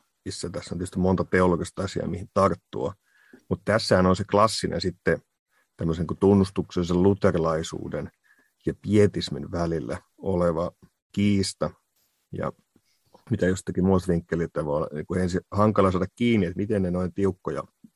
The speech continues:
nuo luterilaiset nyt on tuosta ja miksi ne tuosta taistelee. Mut se on, se on nimenomaan kyse siitä, että, että jos on tämmönen ajatus, että,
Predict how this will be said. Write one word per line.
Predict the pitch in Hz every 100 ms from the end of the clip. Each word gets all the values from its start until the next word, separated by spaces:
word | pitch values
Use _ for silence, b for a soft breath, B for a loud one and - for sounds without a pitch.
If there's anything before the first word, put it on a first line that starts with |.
| _ _ 95
nuo | 85
luterilaiset | 87 95 107 76 71 -
nyt | - _ _ _ b b b -
on | 85 78
tuosta | 62 76 - 69
ja | 65
miksi | 76 - -
ne | 64 _
tuosta | 98 87 - -
taistelee. | 92 90 - 69 67
Mut | 69
se | -
on, | 92 95
se |
on | 101
nimenomaan | 107 117 107 101 101 92
kyse | 123 104
siitä, | - 117 117 98 65
että, | - - -
että | 87 85
jos | 90
on | 90 85
tämmönen | 90 87 87
ajatus, | 101 95 82 82
että, | 73 -